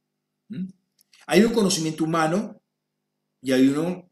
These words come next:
conocimiento que viene de Dios.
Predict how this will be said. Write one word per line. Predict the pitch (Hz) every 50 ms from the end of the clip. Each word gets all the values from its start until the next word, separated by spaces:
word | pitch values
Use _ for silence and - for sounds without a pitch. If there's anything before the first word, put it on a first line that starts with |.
| _ _ _ _ _ _ _ _ _ _ _ _ _ _ _ _ _ _ _ _ _ _ _ _ _ _ _ _ _
conocimiento | - 127 131 127 127 127 135 131 - - -
que | 135 127
viene | 127 131 127 123 127 127 127 127 _
de | _ 110 104 98
Dios. | 95 90 - - - - - -